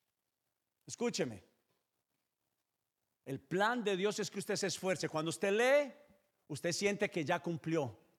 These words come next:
¿Y sabe qué? Hemos perdido lo mejor de la palabra de Dios, porque un Dios inteligente que escribió la Biblia,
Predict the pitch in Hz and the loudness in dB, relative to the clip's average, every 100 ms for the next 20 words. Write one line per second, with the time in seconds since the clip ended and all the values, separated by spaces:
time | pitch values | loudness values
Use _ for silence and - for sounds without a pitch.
0 | - 143 - 175 185 180 - 214 202 _ | -8 -6 0 2 2 -2 -2 -4 -6 _
1 | _ _ _ - 165 180 - 170 139 123 | _ _ _ -6 -4 -2 -2 -2 -2 -2
2 | 208 220 220 175 160 139 180 170 170 - | -2 2 2 2 0 -2 -2 0 -2 -2
3 | 143 147 165 160 147 135 151 - - _ | -2 -2 -2 -2 -4 -6 -8 -10 -20 _
4 | _ _ - 151 147 147 147 - - 262 | _ _ -4 0 0 0 -4 -4 0 2
5 | 285 185 135 143 127 104 - - 156 143 | 4 0 -2 -2 -2 -6 -12 -4 -4 -2
6 | 139 135 120 - 170 151 - 117 127 - | -2 -4 -6 -4 -2 -2 -6 -10 -10 -10
7 | - 117 147 170 139 110 151 139 120 147 | -10 -4 -2 0 -2 -2 -4 -4 -4 -6
8 | 160 | -8